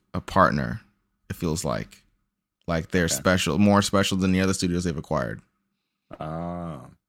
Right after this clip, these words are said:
Speaker 1: That's what, that's why they have their name in there too. It looks like it's not just the Microsoft showcase; it's the Microsoft Bethesda showcase.
Speaker 2: And Bethesda. Okay.
Speaker 1: Even though Starfield got pushed to next year, so I don't know what they're gonna show.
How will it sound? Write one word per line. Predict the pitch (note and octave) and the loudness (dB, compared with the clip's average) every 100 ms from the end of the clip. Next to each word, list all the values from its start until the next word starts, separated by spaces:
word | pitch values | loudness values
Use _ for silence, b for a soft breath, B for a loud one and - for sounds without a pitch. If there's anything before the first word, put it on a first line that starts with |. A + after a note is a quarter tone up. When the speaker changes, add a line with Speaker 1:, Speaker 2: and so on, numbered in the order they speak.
| _ - | _ 0
Speaker 1:
That's | A2 - | 2 4
what, | G#2 | 6
that's | A#2+ - | 6 6
why | A#2 | 6
they | A2 G#2 | 8 8
have | G#2 F#2 | 6 6
their | G2 | 6
name | F#2+ F#2 | 6 4
in | F2 | 2
there | E2 D2+ | -2 -4
too. | - F2 | -2 -2
It | D2+ | -2
looks | E2 | -4
like | E2 D2+ | -6 -4
it's | F2+ | -4
not | F2+ E2+ | -2 -2
just | F#2+ F#2+ | -2 -2
the | |
Microsoft | E2+ E2 F2+ F2+ E2 D#2 | -2 -2 -2 -2 -4 -4
showcase; | - C#2+ - A#1+ F2+ | -6 -8 -6 -8 -6
it's | D#2+ | -6
the | - | -2
Microsoft | F2+ F2 F2 F2+ D2 C#2 | -2 -2 -2 -4 -6 -6
Bethesda | - D2 C#2 F2 - | -8 -8 -6 -6 -6
showcase. | A#1+ - - D#2 E2 C#2 | -10 -12 -8 -6 -6 -6
Speaker 2:
And | B1 | -8
Bethesda. | - A1 - - - _ _ - | -10 -16 -16 -20 -20 _ _ -18
Okay. | - F2+ - D#2 F2 _ _ _ _ _ _ - | -16 -16 -18 -20 -20 _ _ _ _ _ _ 0
Speaker 1:
Even | A#2+ B2+ | 4 8
though | B2+ A2+ G2 | 10 8 6
Starfield | - G2 G#2+ C3 C3 G#2+ | 4 6 6 6 6 6
got | G2 E2 | 6 4
pushed | - G2+ F#2 | 4 4 4
to | F#2 | 0
next | D2+ C#2+ - | -2 -2 -4
year, | D2+ C2+ | -4 -2
so | - - | 0 4
I | G2 | 4
don't | A2+ | 6
know | G2+ | 4
what | E2 F#2+ - | 4 0 0
they're | F2 | -2
gonna | D#2 C2+ | -2 -4
show. | - A#1+ F#2 | -4 -4 -8